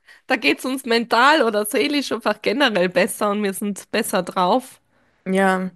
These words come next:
Speaker 2: das ist, wenn man, wenn man die Tage hat, dann hat man einfach Bauchweh, man fühlt sich nicht gut.
Speaker 1: Ja.
Speaker 2: Und wir haben gewusst, Kate, okay, das wird die Phase sein, wo es meinem Bauch auch wahrscheinlich besser gehen wird. So, das hat mich dann auch schon mal
Speaker 1: Boah, schön
Speaker 2: beruhigt.
Speaker 1: leuchten, <laughs>
Speaker 2: Ja.
Speaker 1: haben wir dann auch noch gesagt,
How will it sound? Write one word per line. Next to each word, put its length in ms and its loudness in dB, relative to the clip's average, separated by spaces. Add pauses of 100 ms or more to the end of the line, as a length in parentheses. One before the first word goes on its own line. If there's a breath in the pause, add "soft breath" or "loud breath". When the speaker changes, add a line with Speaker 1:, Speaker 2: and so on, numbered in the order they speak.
(100)
Speaker 2:
das 160 2
ist, 160 0
wenn 100 4
man, 260 4
wenn 120 2
man 100 2
die 80 -2
Tage 300 2
hat, 160 0
dann 80 -2
hat 120 -4
man 100 -6
einfach 180 -4
Bauchweh, 400 2
man 180 0
fühlt 220 2
sich 120 -6
nicht 200 -6
gut. 380 4 (480 loud breath)
Speaker 1:
Ja. 220 -8
Speaker 2:
Und 200 -2 (120)
wir 120 4
haben 160 4
gewusst, 280 4
Kate, 220 4
okay, 420 2 (420)
das 200 -6
wird 160 0
die 100 4
Phase 360 2
sein, 340 -2
wo 80 2
es 80 -4
meinem 160 0
Bauch 240 4
auch 140 0
wahrscheinlich 360 -4
besser 280 -2
gehen 280 -6
wird. 240 -4 (480 loud breath)
So, 140 -2
das 140 4
hat 180 2
mich 80 6
dann 100 4
auch 140 8
schon 160 6
mal 140 2
Speaker 1:
Boah, 60 -14
schön 380 0
Speaker 2:
beruhigt. 580 -6
Speaker 1:
leuchten, 920 0
<laughs> 720 -10
Speaker 2:
Ja. 140 4
Speaker 1:
haben 20 6
wir 80 4
dann 180 0
auch 100 0
noch 180 -2
gesagt, 400 -6